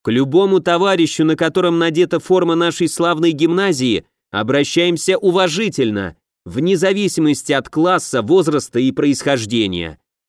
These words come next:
Искореняем в себе порочные привычки и последствия дурного воспитания. А те, кто не понимает хорошего отношения», я легонько стукнул себя обломком швабры по ноге,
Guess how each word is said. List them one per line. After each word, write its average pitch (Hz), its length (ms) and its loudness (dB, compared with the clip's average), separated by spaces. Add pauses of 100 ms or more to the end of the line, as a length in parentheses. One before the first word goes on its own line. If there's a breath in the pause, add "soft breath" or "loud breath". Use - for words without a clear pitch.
(240)
Искореняем 185 920 2
в - 60 -14
себе 175 320 2
порочные 170 560 2
привычки 170 580 0
и 160 80 4
последствия 160 720 0
дурного 156 500 2
воспитания. 120 960 -2 (480)
А 123 160 -2
те, 165 280 0
кто 165 240 -2
не 170 160 2
понимает 190 680 0
хорошего 131 600 0
отношения», 107 840 -4 (320)
я 123 240 -2
легонько 156 500 0
стукнул 156 440 -2
себя 139 340 -2
обломком 139 460 -2
швабры 135 480 -2
по 147 120 -2
ноге, 113 480 -2